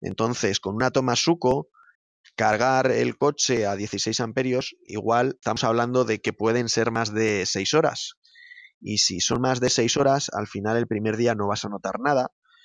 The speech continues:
el segundo tampoco, pero al cabo de un mes el enchufe se va a empezar a poner marroncito. Eh, estamos hablando de que hoy por hoy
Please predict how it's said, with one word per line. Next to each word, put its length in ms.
el 120
segundo 440
tampoco, 520
pero 160
al 80
cabo 280
de 60
un 100
mes 480
el 120
enchufe 460
se 160
va 300
a 20
empezar 320
a 80
poner 420
marroncito. 800
Eh, 260
estamos 340
hablando 360
de 100
que 220
hoy 160
por 200
hoy 380